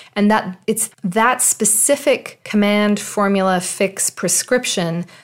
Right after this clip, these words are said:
that will work for everybody across the board. And that is a stimulus response model, saying that you take any kind of stimulus and it will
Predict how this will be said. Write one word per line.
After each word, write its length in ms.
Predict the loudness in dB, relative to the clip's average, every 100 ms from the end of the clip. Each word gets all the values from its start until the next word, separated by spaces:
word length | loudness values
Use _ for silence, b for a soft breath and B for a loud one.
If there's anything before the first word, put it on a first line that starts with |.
| B
that 160 | 0 2
will 160 | 2
work 260 | 2 0 0
for 240 | -2 0
everybody 380 | 2 2 2 0
across 300 | 0 -2 -2
the 100 | -4
board. 400 | -2 -2 -2 -4 -6 0
And 100 | 2
that 140 | 2
is 100 | 2
a 60 | 2
stimulus 760 | 0 0 0 2 2 0 -4
response 480 | -4 0 0 0 -2
model, 240 | -4 -4
saying 280 | -2 0 0
that 180 | 0 -2
you 100 | -6
take 340 | -4 -6 -6 -2
any 180 | 0 0
kind 200 | 0 0
of 60 |
stimulus 520 | 0 0 2 2 0
and 240 | 0 -2 0
it 180 | 0 0
will 420 | 2 2 0